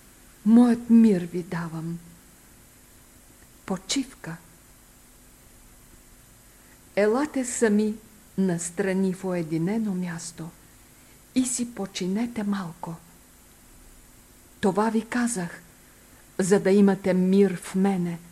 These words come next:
В света скръб ще имате, но дързайте. Аз победих света. Върви, подире ми.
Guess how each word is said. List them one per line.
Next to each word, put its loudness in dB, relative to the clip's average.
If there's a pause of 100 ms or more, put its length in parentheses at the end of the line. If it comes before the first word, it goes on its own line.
(920)
В -8
света 0
скръб 0
ще -4
имате, 2 (960)
но 4
дързайте. -6 (1000)
Аз 0
победих 2
света. -6 (1400)
Върви, 0
подире -2
ми. -6